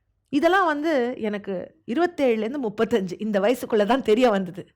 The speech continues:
இன்னமும் கத்துட்டு இருக்கேன். எனக்கு learning never stops அப்படின்னு சொல்லுவாங்க.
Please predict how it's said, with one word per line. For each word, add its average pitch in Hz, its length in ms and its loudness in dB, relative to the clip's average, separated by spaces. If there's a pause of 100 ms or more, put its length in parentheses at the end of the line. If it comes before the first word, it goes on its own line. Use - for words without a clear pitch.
(540)
இன்னமும் 359 420 -4
கத்துட்டு 311 220 -2
இருக்கேன். - 440 -8 (920)
எனக்கு 202 720 0
learning 262 360 -2
never 226 200 -2 (120)
stops 196 260 0
அப்படின்னு 180 220 -6
சொல்லுவாங்க. 175 560 -4